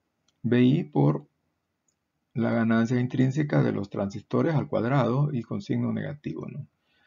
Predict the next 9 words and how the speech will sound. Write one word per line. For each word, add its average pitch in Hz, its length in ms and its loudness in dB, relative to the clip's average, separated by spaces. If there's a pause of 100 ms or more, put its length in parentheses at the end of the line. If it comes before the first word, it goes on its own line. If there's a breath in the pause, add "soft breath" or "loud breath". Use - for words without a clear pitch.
(180)
Mientras 151 440 4
que 131 160 2
la 110 360 2 (720)
resistencia 117 640 -2
de 131 100 4
salida 160 420 2
del 143 120 2
cascodo 127 580 0 (420)
simplificada 135 840 -4